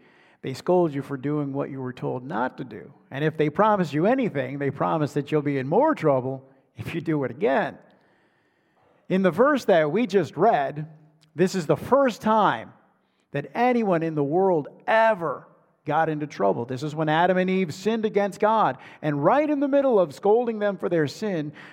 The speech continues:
God also makes an amazing promise, a promise to one day fix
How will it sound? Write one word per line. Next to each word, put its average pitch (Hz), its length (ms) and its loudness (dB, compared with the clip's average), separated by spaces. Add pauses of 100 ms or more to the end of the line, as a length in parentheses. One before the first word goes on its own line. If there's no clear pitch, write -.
(180)
God 254 380 2
also 190 680 0
makes 151 520 -4 (760)
an 131 100 -14
amazing 226 540 -4
promise, 233 800 -4 (340)
a 147 60 0
promise 262 500 2
to 160 120 -2
one 233 420 0
day 208 240 0
fix - 1080 -4